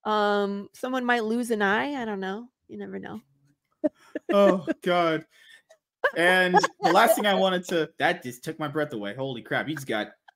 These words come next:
Speaker 2: absolutely destroyed. <laughs>
Speaker 1: Right.
Speaker 2: Uh, but that's the thing. Uh, also creating content around the stuff that you're building up as well helps. 'Cause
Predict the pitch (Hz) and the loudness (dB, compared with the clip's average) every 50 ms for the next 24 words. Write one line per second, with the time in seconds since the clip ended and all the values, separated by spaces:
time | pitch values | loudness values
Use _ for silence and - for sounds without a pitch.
0 | _ - 151 156 156 165 - - 147 131 131 131 143 143 - 165 165 165 127 104 | _ -2 4 4 4 4 4 0 -6 -6 -4 -4 -6 -6 -4 -2 -2 -2 -2 -4
1 | 107 104 _ _ _ _ _ - - - _ _ _ _ - 285 277 - _ - | -6 -10 _ _ _ _ _ -20 -20 -20 _ _ _ _ -8 -8 -8 -8 _ -8
2 | 165 165 226 320 339 - - - - _ _ _ _ _ _ _ _ _ _ - | 2 6 6 6 6 4 -6 -20 -20 _ _ _ _ _ _ _ _ _ _ -20
3 | - - - - - - _ _ - 208 208 190 156 151 - - - 262 320 - | -20 -20 -20 -20 -20 -20 _ _ 4 6 6 6 6 4 0 4 8 8 8 8
4 | - 254 339 294 220 147 - _ _ _ _ - - 196 196 196 190 - - 220 | 8 2 -2 -2 -2 -2 -6 _ _ _ _ 4 6 8 8 8 8 6 4 4
5 | 247 269 262 285 262 226 - - 254 254 269 247 233 202 180 - 180 214 240 240 | 2 2 2 -2 -2 -4 -4 -4 -4 -4 -2 -2 -2 -4 -6 -4 -4 -2 -2 -2
6 | 233 - 214 175 160 - 165 156 165 170 175 175 180 180 175 160 143 151 156 147 | -4 -4 -4 -4 -4 -2 -2 -2 0 2 2 2 0 0 -2 -4 -2 -2 -4 -4
7 | - - - 175 180 185 180 - _ _ _ _ _ _ - 160 160 160 160 160 | -4 -6 -2 -2 -2 -2 -4 -8 _ _ _ _ _ _ -2 -2 0 0 0 -2
8 | 147 135 147 160 160 151 143 139 165 185 160 - 127 120 120 117 123 170 190 185 | -2 0 0 0 0 0 -2 -4 -2 -2 -2 -4 -6 -10 -8 -4 -2 2 2 2
9 | 143 135 131 104 98 90 - - 143 135 - | 2 2 -2 -6 -8 -8 -8 -10 -10 -10 -10